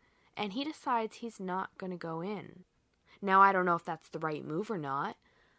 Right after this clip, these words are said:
but I could see if you're liking a girl, you don't want her flirting with her ex. Now, there's one final meeting between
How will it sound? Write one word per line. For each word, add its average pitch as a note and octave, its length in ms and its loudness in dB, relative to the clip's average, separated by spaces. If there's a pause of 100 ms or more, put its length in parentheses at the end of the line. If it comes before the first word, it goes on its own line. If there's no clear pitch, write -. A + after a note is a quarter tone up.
(160)
but E4+ 140 2
I G#4+ 140 6
could - 160 -2
see B3+ 280 0
if - 140 -8
you're C4+ 140 0
liking B3+ 400 0
a F#3+ 60 -4
girl, F#3+ 320 0
you F3 120 -4
don't C#4+ 180 -4
want G3 180 -4
her E3 120 -14
flirting D#3 400 -4
with C3 140 -10
her C3+ 180 -12
ex. - 500 -2 (720)
Now, A#3+ 420 2
there's A3+ 340 -2
one B3+ 580 4 (240)
final A#3 320 4
meeting E3+ 400 0
between E3 640 -4